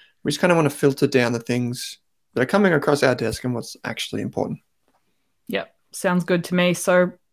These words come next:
Speaker 2: I guess to kick things off, Owen, what's been happening in the world of finance this year? I know you had some headline numbers to throw at us.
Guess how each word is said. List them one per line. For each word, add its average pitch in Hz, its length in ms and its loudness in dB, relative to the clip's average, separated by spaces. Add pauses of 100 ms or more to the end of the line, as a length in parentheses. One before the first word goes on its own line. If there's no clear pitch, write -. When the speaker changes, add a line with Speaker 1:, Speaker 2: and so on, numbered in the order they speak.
(140)
Speaker 2:
I 180 60 -2
guess 175 280 2
to 156 200 4
kick - 220 -4
things 170 260 2
off, 170 240 0
Owen, 175 440 4
what's - 320 2
been 208 300 2
happening 190 380 0
in 180 120 4
the 170 60 2
world 165 220 2
of 165 100 -4
finance 160 540 0
this - 240 -8
year? 156 240 6
I 147 60 2
know 160 80 2
you 151 160 2
had 143 180 -2
some 156 220 -2
headline 151 520 2
numbers 143 420 0
to 147 100 -6
throw 139 260 0
at 135 80 0
us. - 260 -6